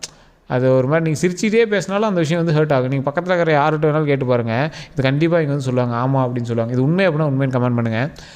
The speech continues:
அதே மாதிரி இந்த மகர ராசியை பொறுத்த வரைக்கும் தந்தை தாய்க்கு எப்பவுமே வந்து தொண்டு செய்யக்கூடியவர்கள். அவங்களோட கடைசி காலம் வரைக்குமே நல்ல ஒரு, அ, பாதுகாப்பா பார்த்துக்கிட்டு, அவங்களுக்கு முடி-, பிடிக்கிறதெல்லாம் செஞ்சு கொடுத்துட்டு,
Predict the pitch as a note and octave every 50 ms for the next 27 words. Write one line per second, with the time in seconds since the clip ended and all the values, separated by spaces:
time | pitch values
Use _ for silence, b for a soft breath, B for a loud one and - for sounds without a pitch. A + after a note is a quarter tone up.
0 | B B B B C3+ E3 F#3+ G#3+ G#3+ G#3 G#3+ G#3 G3+ F3+ E3 D#3+ E3 F#3 G#3+ A3+
1 | G#3+ G#3+ G3 D#3+ F3+ E3 D#3+ E3 D#3 D#3+ D#3 D3+ D#3+ D#3+ C3+ C3+ D3+ E3 F#3 G#3+
2 | G3 - E3+ D#3+ D3+ D#3 E3+ E3+ D3 - - C#3+ C#3+ D#3+ D#3 D3 D3+ D3+ D3+ C#3
3 | D3 D#3 - D3 C#3+ C#3 C3+ C3 B2 B2 A#2+ A#2+ A#2 A#2 A#2 - - B2 B2 B2
4 | B2 B2 B2 A#2+ A#2 A#2+ A#2 A2+ A2+ A#2+ B2+ - F#3 F#3+ F#3+ F3+ F3 E3+ E3 E3
5 | D3+ D#3+ F#3+ F#3 D#3 C#3 C#3+ E3+ F#3+ F3+ E3 D3 C#3+ C3+ C3 B2 A#2+ B2 B B
6 | B B B - C3 B2 B2 B2 A#2+ A#2+ A#2+ A#2+ - C#3 C#3+ D3 D#3 D#3 D3 D3
7 | D#3+ D3 D3 C#3 C3+ C3+ C#3 C3 D#3 E3 F3+ G3 - C3+ B2 A#2+ B2 B2+ A#2+ B2+
8 | B2+ C3+ B2+ C3 - D3 D#3 D#3 D#3 C#3 D3 D3+ C#3 C3 C3+ C3+ C3+ C3+ C3 B2+
9 | C3 C3 D#3 F3 F3+